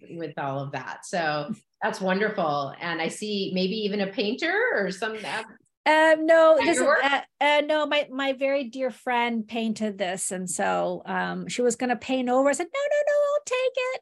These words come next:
Speaker 2: So it's,
Speaker 1: <laughs>
Speaker 2: it's my background. <laughs>
Speaker 1: Love it. I love that you've integrated all these wonderful techniques and the wisdom of traditional cultures. Um, I'd love to see our field evolve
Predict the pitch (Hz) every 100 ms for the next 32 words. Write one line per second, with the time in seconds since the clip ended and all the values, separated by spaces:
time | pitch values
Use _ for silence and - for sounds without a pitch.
0 | - 233 220 214 214 208 226 208 233 226
1 | 214 202 202 208 202 185 202 - 320 269
2 | 294 - _ _ _ 185 190 170 160 -
3 | - 190 202 214 220 214 208 180 190 196
4 | 190 175 170 170 160 - 175 185 185 185
5 | 175 175 175 - 165 - 165 - 165 165
6 | 165 165 - 160 160 160 170 175 175 170
7 | 165 - 165 156 160 156 - _ _ 208
8 | 185 185 185 170 - 170 170 190 170 165
9 | 165 165 165 180 156 160 156 - 170 160
10 | 180 185 208 190 196 - 165 160 - 160
11 | 156 151 143 160 147 139 143 139